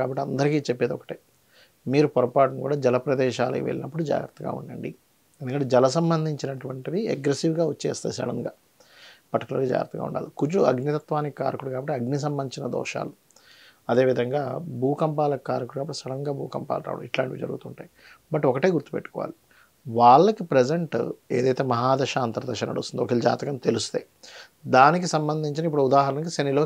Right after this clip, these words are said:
కేతు నడుస్తున్నాడు, లేకపోతే శుక్రుల్లో బుధుడు నడుస్తున్నాడు, ఏదో ఒకటి అనుకుందాం. అప్పుడు ఆ రెండు గ్రహాలకి దీపారాధన చేయాలి ఎప్పుడు కూడా. అప్పుడు ఏమవుద్దంటే వాళ్ళకి నడుస్తున్న మహాదశ లార్డ్ ఎవరైతే ఉన్నారో అతను ఇచ్చేటువంటి నెగటివ్ రిజల్ట్స్ తగ్గుతాయి, పాజిటివ్ రిజల్ట్స్ పెరుగుతాయి. అయితే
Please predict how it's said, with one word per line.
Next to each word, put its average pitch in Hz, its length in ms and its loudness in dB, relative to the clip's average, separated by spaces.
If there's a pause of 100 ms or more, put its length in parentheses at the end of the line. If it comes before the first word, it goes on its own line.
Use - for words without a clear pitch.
కేతు 127 280 2
నడుస్తున్నాడు, 127 540 -6
లేకపోతే 135 260 0
శుక్రుల్లో 135 420 0
బుధుడు 127 280 0
నడుస్తున్నాడు, 127 580 -6
ఏదో 180 160 4
ఒకటి 131 140 0
అనుకుందాం. 139 280 -10 (680)
అప్పుడు 190 200 4 (120)
ఆ - 20 8 (100)
రెండు 180 220 6
గ్రహాలకి 170 460 4
దీపారాధన 135 500 0
చేయాలి - 280 -4
ఎప్పుడు - 220 -8
కూడా. - 120 -10 (520)
అప్పుడు 156 220 6
ఏమవుద్దంటే 175 460 2 (100)
వాళ్ళకి 160 340 6
నడుస్తున్న 151 400 2
మహాదశ 165 500 2 (220)
లార్డ్ 147 320 2
ఎవరైతే - 420 0
ఉన్నారో - 320 -6 (600)
అతను 165 240 2
ఇచ్చేటువంటి 202 640 0 (160)
నెగటివ్ 165 420 4
రిజల్ట్స్ 175 320 2
తగ్గుతాయి, 127 360 4 (120)
పాజిటివ్ 131 400 -2
రిజల్ట్స్ - 280 -8
పెరుగుతాయి. - 360 -10 (920)
అయితే 156 140 4